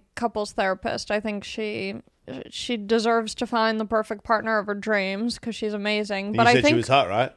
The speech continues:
Speaker 1: Yeah, she's, yeah, she's cute.
Speaker 2: Dang.
Speaker 1: She's really cute. But I think when you have this much knowledge, it's probably hard to have, like, an open experience dating when you're like,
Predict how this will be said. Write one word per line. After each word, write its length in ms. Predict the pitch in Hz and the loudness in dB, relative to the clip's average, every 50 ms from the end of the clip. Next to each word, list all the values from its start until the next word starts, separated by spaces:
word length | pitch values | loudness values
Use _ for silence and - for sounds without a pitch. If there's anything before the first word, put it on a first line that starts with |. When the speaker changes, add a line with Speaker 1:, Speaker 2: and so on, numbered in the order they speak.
| _ _ - | _ _ 4
Speaker 1:
Yeah, 100 | 269 320 | 4 4
she's, 220 | 262 262 262 240 | 4 2 -2 -2
yeah, 320 | 240 - 120 120 233 269 285 | -4 -6 -2 2 2 2 2
she's 220 | - - 233 - | 2 -4 -10 -10
cute. 420 | - - 254 233 202 - - 214 - | -4 0 0 0 0 -2 -8 -10 -6
Speaker 2:
Dang. 280 | - 185 208 214 - | -4 -2 -2 -2 -4
Speaker 1:
She's 180 | - - 233 240 | -6 -10 -6 -4
really 180 | 226 214 208 | -2 -2 -2
cute. 340 | 208 - 233 208 190 - - - | -4 -4 -4 -4 -4 -4 0 4
But 200 | 240 240 226 - | 6 6 6 6
I 140 | - 240 247 | 4 2 2
think 260 | - 320 339 349 - | 2 0 0 0 2
when 180 | 381 370 311 269 | 0 2 2 2
you 160 | 254 262 277 | 2 2 2
have 280 | 262 277 285 254 233 214 | 4 4 4 4 2 0
this 220 | 240 254 - - | 0 0 0 0
much 240 | 262 240 220 - - | -2 -2 -2 -2 -6
knowledge, 540 | 214 196 185 185 196 202 233 285 311 254 285 | -4 -2 0 2 2 4 4 4 2 2 0
it's 180 | 262 220 - | -4 -6 -6
probably 500 | - - 294 302 320 330 285 285 277 247 233 | -2 0 0 2 2 0 0 0 0 0 0
hard 440 | - - 233 220 220 220 220 202 - | 2 4 6 6 6 6 4 2 -2
to 100 | 226 214 | -2 -2
have, 320 | 196 214 208 202 202 196 | 4 4 6 6 6 4
like, 200 | 202 214 214 196 | 2 0 0 0
an 160 | - 220 208 190 | -2 -4 -4 -2
open 380 | - 214 220 - - 214 202 | -2 -2 -2 0 0 -2 -2
experience 800 | 190 185 - - - - 220 208 208 202 202 196 190 190 202 196 - | -2 -6 -8 -8 -2 0 0 2 2 0 0 -2 -2 -4 -6 -8 -6
dating 640 | - - 220 208 214 214 208 190 185 190 196 196 | 0 2 4 4 6 4 2 0 -2 -4 -6 -6
when 160 | 202 202 196 202 | -4 -4 -2 0
you're 200 | 208 208 202 202 | 0 2 2 2
like, 420 | 202 196 196 196 190 - - | 2 2 2 0 -2 -6 -16